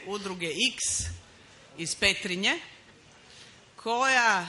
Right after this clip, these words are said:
radi na promicanju ljudskih prava, na socijalnom poduzetništvu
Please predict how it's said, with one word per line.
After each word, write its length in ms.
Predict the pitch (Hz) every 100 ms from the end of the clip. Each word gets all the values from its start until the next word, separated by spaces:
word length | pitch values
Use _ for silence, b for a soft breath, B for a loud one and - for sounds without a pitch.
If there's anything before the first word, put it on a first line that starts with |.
| 180
radi 560 | 190 208 196 175 160 147
na 180 | 170 180
promicanju 680 | 196 196 240 233 233 214 208
ljudskih 440 | 208 208 - 175 -
prava, 520 | 190 196 208 214 208 - - - - - - - - B B B B -
na 320 | 175 196 196
socijalnom 760 | - 247 254 254 214 208 190
poduzetništvu 1040 | 170 233 220 196 165 143 151 127 - 208